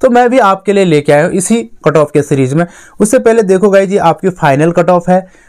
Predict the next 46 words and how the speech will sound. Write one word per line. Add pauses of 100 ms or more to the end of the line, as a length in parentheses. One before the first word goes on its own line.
(140)
और (160)
इस (120)
कट
ऑफ (320)
के
इर्द
गिर्द
आपके
मार्क्स
हैं,
तो
आप
फिजिकल
की
जोरों
शोरों
में
तैयारी
करना।
अगर
नहीं
है
तो
नेक्स्ट
वैकेंसी
की, (380)
तो
अपने
भाइयों
पे
एमपीपी
हर
जगह
से
फैला
देना,
ताकि
उसके
अगर
किसी
के
मार्क्स
कम
हो
रहे
हैं,